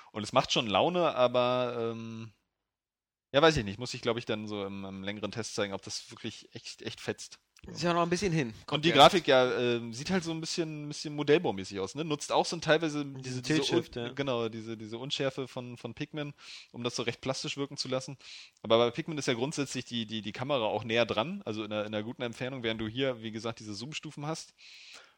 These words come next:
Speaker 1: Und, ähm,
Speaker 2: Immer wenn ich das
Speaker 1: es, es
Speaker 2: sehe,
Speaker 1: hat
Speaker 2: hab
Speaker 1: schon
Speaker 2: ich
Speaker 1: Flair einfach.
Speaker 2: Immer wenn ich diese Art von Optik sehe, habe ich plötzlich ganz doll Lust, dieses three D Dot Heroes nochmal zu spielen auf der P S drei.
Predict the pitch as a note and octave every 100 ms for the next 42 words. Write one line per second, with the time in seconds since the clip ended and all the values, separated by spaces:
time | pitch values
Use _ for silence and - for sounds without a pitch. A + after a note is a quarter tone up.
0 | _ - G#2 G#2+ A2 G#2+ - G#2+ G2+ G2
1 | G2 F#2+ - _ _ _ _ - D#3 F3+
2 | E3 D3+ D#3 F3 B3+ - - G2+ A#2+ A#2
3 | G2+ G2+ G2+ - C#3+ D3 C#3 C#3+ C#3 A#2+
4 | A#2+ C3+ G#2+ - C#3+ - F#3 C#3 E3+ F#3
5 | D#3+ F3+ E3 D3+ D3 D#3+ - D3 D3+ D3+
6 | - - D#3 D3 D#3+ - - C3+ C3+ C3+
7 | - - - D#3 D3+ D3+ C#3+ C#3 D3+ -
8 | C3 C3 B2 A2+ - A#2+ A#2 A2+ A#2+ -
9 | - B2 A#2 A2 - A#2+ A#2+ A#2 - -